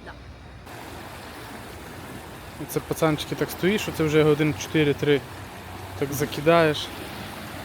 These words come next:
Speaker 2: Так це стоїш, держиш цю удку, поки воно клюне тут. Ще тут з нашого кутка чи ніхто не зловив. А там, з тої сторони, двоє мужичків зловили рибку, а вони вже пішли.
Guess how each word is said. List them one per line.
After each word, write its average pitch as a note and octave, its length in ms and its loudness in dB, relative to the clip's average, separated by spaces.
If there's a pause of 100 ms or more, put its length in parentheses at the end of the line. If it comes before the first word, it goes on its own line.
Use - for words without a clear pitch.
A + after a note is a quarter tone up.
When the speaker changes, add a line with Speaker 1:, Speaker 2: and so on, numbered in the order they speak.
(220)
Speaker 2:
Так - 180 -8
це C#3+ 60 -4
стоїш, D#3+ 400 0 (380)
держиш D3 320 0
цю E3 60 0
удку, E3+ 320 0
поки D3 180 2
воно D3 180 4 (160)
клюне D3+ 360 2
тут. C3+ 100 -6 (1400)
Ще D#3+ 100 -2
тут E3+ 180 -2
з D3 40 -4
нашого E3 340 2
кутка E3+ 480 0
чи E3 60 -2
ніхто E3 240 2
не D#3 120 4
зловив. C#3+ 380 2 (1200)
А - 100 -10
там, D#3+ 240 4 (140)
з - 40 -6
тої D3+ 120 2
сторони, D#3 460 2 (840)
двоє D3+ 160 4
мужичків C#3+ 420 0
зловили D3 360 4
рибку, F3 340 0 (160)
а C3+ 40 -4
вони C#3 120 -2
вже C#3 120 -4
пішли. C3+ 340 -6